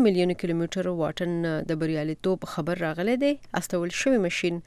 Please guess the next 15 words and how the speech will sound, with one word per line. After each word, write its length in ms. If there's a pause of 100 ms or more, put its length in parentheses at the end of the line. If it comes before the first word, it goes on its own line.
(560)
په 160
مریخ 240
کې 160
خپل 220
هدف 200 (100)
ته 180
رسېدلی 480
دی. 80 (480)
دغه 180
ماشین 340 (200)
ته 180 (100)
دوه 160 (200)
کلن 360
ماموریت 480
ورکړل 320